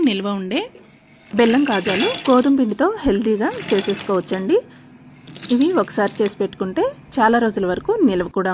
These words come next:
ఉంటాయి. చేసుకోవడం కూడా చాలా తేలిక. మరి వీటిని మీరు ఒకసారి ట్రై చేయండి. ట్రై చేసి రెసిపీ ఎలా వచ్చిందో కామెంట్ చేయండి. అలాగే ఈ రెసిపీ నచ్చినట్లయితే లైక్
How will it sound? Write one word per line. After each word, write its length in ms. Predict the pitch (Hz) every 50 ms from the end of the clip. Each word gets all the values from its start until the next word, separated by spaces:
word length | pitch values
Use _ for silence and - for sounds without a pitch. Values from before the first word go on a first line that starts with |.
| 180
ఉంటాయి. 360 | 175 170 - 175 170 208 320 480 554 - _ _ _ _ -
చేసుకోవడం 460 | - 269 247 262 - - 277 233 220 208 -
కూడా 160 | 185 202 330 480 480 - - -
చాలా 240 | 262 196 180 175 180 175
తేలిక. 260 | 180 170 165 160 165 175 156 151 _ _ _ _ _ _ _ _ - 226
మరి 180 | 226 226 277 415 554 - _ _ -
వీటిని 300 | 226 208 - 233 240 392 523 - 381 294
మీరు 180 | 226 220 233 269 269 247
ఒకసారి 360 | 247 - - 240 247 - 330 494 - _ -
ట్రై 160 | - 226 185 180 185 -
చేయండి. 340 | 254 208 196 185 196 294 453 480 _ -
ట్రై 140 | 247 208 202 196 202
చేసి 220 | 240 226 - - 370 480 494 349
రెసిపీ 280 | 220 202 - - - 254 247
ఎలా 120 | 233 220 202
వచ్చిందో 320 | 190 - - 196 208 330 440 466 - - 247
కామెంట్ 300 | 208 185 180 175 170 -
చేయండి. 260 | 185 180 175 175 175 - - _ - - _ _ - - - 208
అలాగే 300 | 208 202 196 247 349 480 539 _ _ _ _ _ _ _ _ _ - -
ఈ 20 | 247 277 285
రెసిపీ 260 | 269 269 - - 285 381 480 349 262
నచ్చినట్లయితే 640 | 190 180 - - 202 190 170 - 180 180 - 370 440 480 427 294
లైక్ 180 | 202 202 196